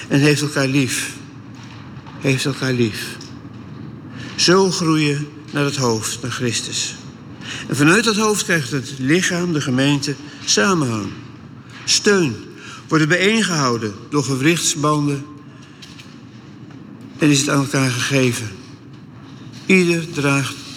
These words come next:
deel naar zijn vermogen. En dat vermogen, dat is die energie. Energeia in het Grieks. Op eigen wijze je eigen wijze, op je eigen plaats, met je eigen gaven,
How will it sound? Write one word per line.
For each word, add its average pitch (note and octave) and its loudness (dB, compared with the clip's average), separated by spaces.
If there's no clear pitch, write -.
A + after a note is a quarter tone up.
deel B2 4
naar A#2+ 0
zijn A#2+ 4
vermogen. A#2 -2
En D3 0
dat B2 0
vermogen, D#3 2
dat C#3 -8
is D3 -6
die - -2
energie. A#2+ 0
Energeia B2+ 2
in A#2+ 0
het A2+ 0
Grieks. A2 -2
Op - -10
eigen E3 6
wijze C3 2
je - 2
eigen G3+ 4
wijze, C3 0
op A2+ -6
je - -4
eigen F#3+ 2
plaats, D#3 -2
met C3 -6
je D3+ 0
eigen F3 4
gaven, C3 0